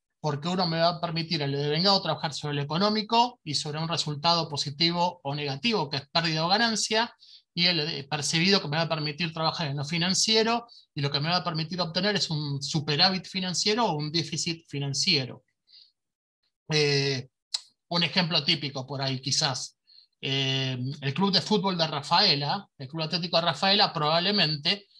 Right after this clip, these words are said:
tenga déficit financiero, pero es raro que con el valor de lo que cuesta, eh, los jugadores de fútbol en el mercado internacional hoy, ya probablemente con la venta de un solo jugador de fútbol, Rafaela tenga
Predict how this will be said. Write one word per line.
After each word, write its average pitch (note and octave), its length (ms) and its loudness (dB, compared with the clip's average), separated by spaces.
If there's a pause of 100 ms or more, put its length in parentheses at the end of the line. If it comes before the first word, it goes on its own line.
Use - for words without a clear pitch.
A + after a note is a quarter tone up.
(160)
tenga F#3 300 2
déficit F#3+ 460 -2
financiero, C#3+ 880 0 (880)
pero D#3+ 220 2
es F3+ 100 4
raro F3 640 2
que D3 140 -8
con D3 120 -4
el C#3 100 0
valor E3 260 2
de F3 80 0
lo D3+ 100 -4
que D3+ 140 -4
cuesta, D#3 760 2 (340)
eh, C#3 300 4
los C#3+ 140 -2
jugadores D#3 360 -2
de D3+ 60 0
fútbol F3 380 -2
en D3+ 60 0
el D3 100 -4
mercado D3+ 540 2
internacional D3+ 720 0
hoy, G#3 280 4 (320)
ya G#3 320 2
probablemente F#3 640 0
con D3 200 -4
la D3 120 2
venta G3 320 2
de D#3 60 -2
un F#3 140 -2
solo G3 260 -2
jugador F3+ 360 -2
de F3+ 80 -4
fútbol, G#3 420 0
Rafaela E3+ 480 -2
tenga F#3 500 2